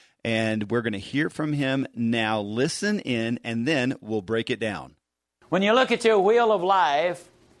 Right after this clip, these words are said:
Speaker 2: the wheel of life itself involves all of these things, the physical, the mental, the spiritual, your personal, your family, and your business. And yes, we do talk about the spiritual. There are a lot of people who say, "Well, now, we don't talk about that."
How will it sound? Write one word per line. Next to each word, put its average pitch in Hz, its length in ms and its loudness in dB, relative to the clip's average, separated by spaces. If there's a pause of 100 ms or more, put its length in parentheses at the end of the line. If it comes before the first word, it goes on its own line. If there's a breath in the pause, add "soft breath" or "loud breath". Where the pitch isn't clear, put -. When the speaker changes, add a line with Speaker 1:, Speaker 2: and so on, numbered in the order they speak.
(440 soft breath)
Speaker 2:
the 170 160 4
wheel 240 320 6
of 220 120 6
life 220 300 6
itself 220 520 2
involves 202 680 4
all 220 320 4
of 226 100 2
these 226 280 0
things, 190 460 -4
the 139 100 2
physical, 202 500 2
the 175 80 0
mental, 185 320 0
the 190 120 -2
spiritual, 175 600 0
your 143 100 0
personal, 175 440 0
your 160 100 0
family, 160 500 2 (240 loud breath)
and 156 220 2
your 156 120 0
business. 131 400 -2
And 123 120 -6
yes, 185 300 2 (160 loud breath)
we 151 220 2
do 170 200 4
talk 151 320 2
about 127 440 2 (160)
the 185 80 -4
spiritual. 127 1000 -6 (500 soft breath)
There 117 80 2
are - 20 6
a 123 40 6
lot 202 180 8
of 226 60 0
people 156 240 2
who 139 80 0
say, 143 200 2
"Well, 131 120 2
now, 113 180 2
we 160 160 2
don't 220 280 -2
talk 208 260 -2
about 147 380 -2
that." 151 500 -2